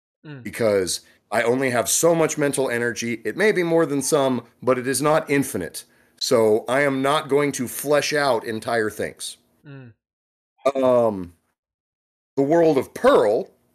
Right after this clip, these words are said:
Speaker 2: which is the, the one that the big four-year game was in and the new game is in.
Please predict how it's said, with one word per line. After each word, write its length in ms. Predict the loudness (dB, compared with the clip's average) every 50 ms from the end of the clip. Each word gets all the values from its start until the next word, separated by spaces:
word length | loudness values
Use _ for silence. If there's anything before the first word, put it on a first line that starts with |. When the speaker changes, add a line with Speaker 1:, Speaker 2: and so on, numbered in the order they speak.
| _ _ -4
Speaker 2:
which 220 | -4 -2 -2 0
is 280 | 0 0 0 0 -2 0
the, 440 | 2 4 4 4 4 2 0 -2 -2 -4
the 80 | -4
one 320 | -2 0 0 -2 -2 -2 -2
that 520 | 0 0 0 -2 -4 -8 -10 -10 -10 -14 _ _ _ _ _ _ _ -20 _ _ _ _ _ _ -14
the 60 | -12
big 360 | -6 -2 0 2 2 2 0 -4
four-year 640 | -12 -10 -6 -4 0 0 0 0 0 -2 -2 -2
game 360 | -2 -2 -2 -2 -2 -2 -4 -4
was 180 | -4 -4 -4
in 180 | -4 -4 -4 -4
and 140 | -6 -6 -6
the 40 |
new 160 | -4 -4 -4 -2
game 260 | -4 -4 -4 -4 -6
is 140 | -8 -8 -10
in. 220 | -10 -12 -12